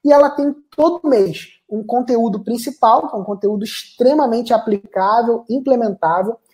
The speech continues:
Depois, ela tem um desafio pessoal, é um, uma vez por mês, né, ela tem um desafio pessoal que ela pode aplicar e se desenvolver. Ó, um desses desafios, por exemplo, foi a pessoa cobrar dez vezes mais o produto mais caro dela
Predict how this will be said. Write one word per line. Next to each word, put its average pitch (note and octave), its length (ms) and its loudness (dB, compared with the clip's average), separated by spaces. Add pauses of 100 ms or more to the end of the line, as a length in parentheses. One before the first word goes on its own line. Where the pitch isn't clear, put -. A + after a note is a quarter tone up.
(140)
Depois, A#3+ 640 4 (260)
ela A#3 240 4
tem G#3+ 320 2
um F#3 120 0
desafio A#3+ 600 0
pessoal, B3 540 2
é E3+ 140 -2
um, F#3+ 180 -8
uma A3 200 0
vez F#3+ 140 0
por - 160 -12
mês, A#3 220 -4
né, A3+ 60 -6
ela F3+ 100 -4
tem F#3+ 160 -6
um G3+ 40 -2
desafio F#3+ 440 -6
pessoal F#3 500 0 (240)
que - 60 -6
ela F3 120 2
pode F3+ 200 2
aplicar F#3 560 -2
e G#3 40 -4
se F#3+ 120 -10
desenvolver. E3+ 540 -4 (200)
Ó, E3 140 0 (300)
um C#4 160 2
desses B3+ 340 2
desafios, F#3+ 500 -2
por - 140 -4
exemplo, A3+ 320 0
foi G3+ 300 0 (260)
a F#3+ 80 -4
pessoa F#3+ 380 -4
cobrar F#3 680 0
dez A#3 260 6
vezes A#3 320 4
mais G#3 400 2
o A3 80 -2
produto G#3+ 420 2
mais A#3 200 -2
caro A3 280 4
dela C#3+ 340 -2